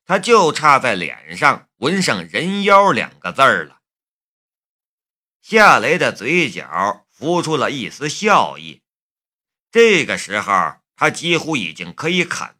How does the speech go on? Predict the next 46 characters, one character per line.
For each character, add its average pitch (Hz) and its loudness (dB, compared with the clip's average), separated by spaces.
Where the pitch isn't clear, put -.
定， 175 -2
这 120 -2
个 78 -14
娘 120 -4
娘 80 -6
腔 175 -2
便 151 2
是 92 -8
潜 73 -12
入 131 -8
他 143 0
家 160 4
里 90 -6
的 - -20
贼 107 -6
了。 104 -6
娘 226 2
娘 170 0
腔 185 0
似 185 -6
乎 180 -2
中 190 -2
途 160 -10
改 69 -6
变 156 0
了 87 -4
方 180 -2
向， - -8
或 139 2
者 87 -8
去 165 -2
了 90 -4
别 147 -2
的 98 -4
地 95 -10
方， 69 -20
所 120 2
以 82 -6
夏 165 4
雷 107 -6
才 151 -2
会 127 -4
先 185 -4
他 123 -2
一 107 -4
步 110 -8